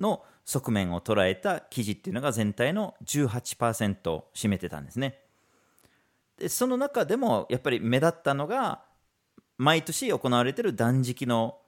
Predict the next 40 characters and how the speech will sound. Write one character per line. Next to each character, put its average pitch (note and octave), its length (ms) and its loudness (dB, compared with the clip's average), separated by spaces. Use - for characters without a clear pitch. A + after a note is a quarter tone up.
期 - 120 -12
間 A2+ 220 2
で D#2+ 80 -4
す - 80 -12
ね。 A#2 140 0
こ G2+ 100 -6
の F#2 140 -2
ラ A2+ 140 4
マ B2+ 120 6
ダ A#2 120 6
ン F2+ 100 0
と - 140 -2
呼 F2+ 60 2
ば F2+ 120 2
れ F2 100 -4
て E2+ 280 -6
い G2+ 100 -4
る G2 220 -2
も A2 140 0
の G#2+ 120 0
な G2 120 0
ん F#2 80 -2
だ F#2+ 80 -4
け C3+ 100 -8
れ F#3 80 -8
ど A#3+ 80 -8
も、 A3+ 220 -4
ま F#3 100 2
あ、 - 20 -8
こ E3+ 120 -2
の C3 200 0
ラ C3+ 120 2
マ E3+ 160 4
ダ F3 120 4
ン E3+ 100 -2
に E3 100 -4
つ - 160 -4
い F3+ 100 0
て - 140 -4
は B3 300 -2